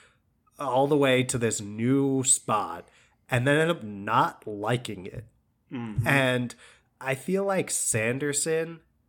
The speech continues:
Speaker 1: is one of the most accessible authors,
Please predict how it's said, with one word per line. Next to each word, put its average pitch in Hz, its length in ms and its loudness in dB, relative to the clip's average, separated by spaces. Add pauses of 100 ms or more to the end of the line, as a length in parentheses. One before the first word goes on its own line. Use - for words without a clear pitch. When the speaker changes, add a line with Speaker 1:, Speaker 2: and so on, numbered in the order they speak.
(120)
Speaker 1:
is 110 720 -2 (800)
one 117 180 -2
of 107 140 -6
the 117 120 -2
most 104 420 -6 (120)
accessible 113 1200 0 (1080)
authors, 127 800 0